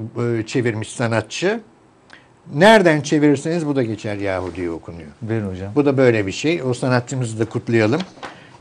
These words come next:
Speaker 1: Şimdi, e, onları da söyledik. Şimdi,
Speaker 2: Şimdi
Speaker 1: e,
Speaker 2: nereden çevirirsek hocam,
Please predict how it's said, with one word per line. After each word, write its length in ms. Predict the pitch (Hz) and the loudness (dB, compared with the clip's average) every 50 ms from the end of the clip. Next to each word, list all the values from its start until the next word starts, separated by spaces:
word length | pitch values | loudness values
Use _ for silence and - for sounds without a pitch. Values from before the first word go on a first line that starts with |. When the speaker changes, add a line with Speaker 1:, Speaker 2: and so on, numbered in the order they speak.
| - - | -18 -14
Speaker 1:
Şimdi, 480 | - - - 240 240 214 220 196 - - - 170 165 160 | -10 -4 -2 -2 0 2 2 2 0 -2 -10 -10 -4 -2
e, 880 | 151 151 151 151 151 147 147 147 147 143 143 139 139 139 143 139 131 131 135 135 - _ _ _ _ _ _ _ _ _ _ - - - - _ _ _ _ _ _ _ _ _ - _ - | 0 2 4 4 4 4 4 4 2 2 2 0 0 0 -2 -4 -4 -6 -10 -14 -20 _ _ _ _ _ _ _ _ _ _ -20 -20 -20 -20 _ _ _ _ _ _ _ _ _ -20 _ -10
onları 420 | 147 147 147 151 156 156 151 131 | -8 -6 -2 0 0 0 0 2
da 220 | 135 120 90 80 - - | 0 0 0 -2 -8 -14
söyledik. 440 | - - - 127 117 120 139 185 208 - | -18 -10 -4 -4 -2 -2 -2 -6 -8 -12
Şimdi, 420 | - - - 262 262 269 254 196 190 _ _ _ _ _ _ _ _ _ _ _ _ - _ - - | -12 -10 -8 -6 -4 -4 -4 -4 -6 _ _ _ _ _ _ _ _ _ _ _ _ -20 _ -20 -20
Speaker 2:
Şimdi 220 | - - 156 151 | -14 -6 -2 2
Speaker 1:
e, 120 | 151 151 151 | 4 6 6
Speaker 2:
nereden 340 | 156 147 151 156 156 156 156 | 6 6 6 6 6 6 6
çevirirsek 600 | 156 151 131 139 151 156 147 - - - 135 131 | 6 4 4 4 2 2 0 0 -2 -2 -2 -2
hocam, 280 | 117 110 143 165 156 | -2 0 0 -2 -2